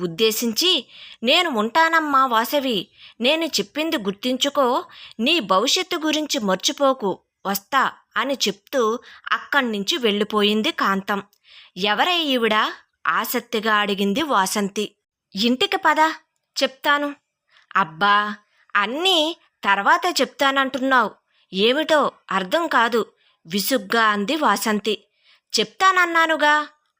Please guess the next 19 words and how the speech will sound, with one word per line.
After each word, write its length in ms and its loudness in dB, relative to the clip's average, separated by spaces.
అంటూ 520 0
ప్రసంగాన్ని 720 0
మార్చేసి 840 0
మూర్తి 380 0
వచ్చే 380 0
వరకు 560 0
గడిపేసింది. 760 -2
మూర్తి 380 0
రానే 340 0
వచ్చాడు. 520 -2
"పోదామా?" 640 2
అన్నాడు 500 0
వస్తూనే. 640 0
"వాళ్ళకి 480 2
చెప్పారా 580 2
నేను 300 2
రాలేకపోయానని?" 1160 0
"చెప్పాను. 460 0
పద." 120 0